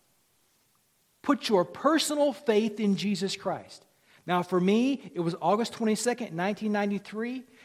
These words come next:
at Calvary Baptist Church in Flora, Illinois. Not Florida, Illinois, Flora, Illinois. My dad was preaching the sermon, and during the sermon, I was con-, I was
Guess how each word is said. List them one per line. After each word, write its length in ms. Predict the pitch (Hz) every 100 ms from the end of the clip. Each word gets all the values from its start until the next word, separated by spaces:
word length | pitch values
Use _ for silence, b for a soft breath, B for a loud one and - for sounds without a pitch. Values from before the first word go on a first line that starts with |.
| B
at 160 | 156 147
Calvary 340 | 185 185 214
Baptist 420 | 202 214 208 208
Church 360 | - 233 240 -
in 100 | 170
Flora, 540 | - - 190 202 208
Illinois. 460 | 226 214 208 214 175
Not 260 | 156 160 - -
Florida, 440 | 180 196 214 220
Illinois, 500 | 208 214 208 202 202
Flora, 500 | 202 - 202 208 190
Illinois. 500 | 139 139 123 113 107 - _ _ _ _ _ _ _ _
My 120 | - 170
dad 320 | 156 202 208
was 140 | 196
preaching 360 | 202 233 233 220
the 80 | 214
sermon, 480 | - 247 269 302 277 - _ _ _ _ _ _ _ _
and 220 | - 160 147
during 240 | 240 311
the 100 | 311
sermon, 460 | - 262 262 262 254
I 140 | 196
was 320 | 196 190 - -
con-, 220 | 214 180 180
I 80 | 185
was 260 | 180 -